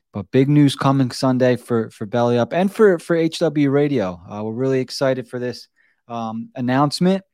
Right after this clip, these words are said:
and we hope you guys are too, 'cause, you know, you, you're kind of, you're part of the family. If you listen to the show,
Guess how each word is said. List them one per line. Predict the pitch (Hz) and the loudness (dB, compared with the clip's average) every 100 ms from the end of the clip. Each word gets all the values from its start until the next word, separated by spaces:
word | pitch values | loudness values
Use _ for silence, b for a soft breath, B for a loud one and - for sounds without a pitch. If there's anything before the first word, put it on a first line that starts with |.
| _ _ - | _ _ -12
and | 107 110 113 - _ - | -6 -4 -6 -10 _ -8
we | 131 | -4
hope | 175 190 | -4 -4
you | 196 | -4
guys | 202 196 | -4 -4
are | 190 | -4
too, | 190 - 180 | -6 -4 -4
'cause, | - | -2
you | 135 156 202 | -6 -6 -6
know, | 120 | -6
you, | 165 226 | -6 -6
you're | 220 240 | -6 -6
kind | - 403 302 | -2 0 0
of, | - | -2
you're | - 269 | -4 -6
part | - 311 311 | 2 4 4
of | |
the | 302 | 0
family. | - 254 147 127 | 2 2 2 -2
If | 147 | -4
you | 226 302 | 0 2
listen | 311 302 | 0 -2
to | 269 | -4
the | 302 | -4
show, | 247 269 269 240 | -2 4 4 4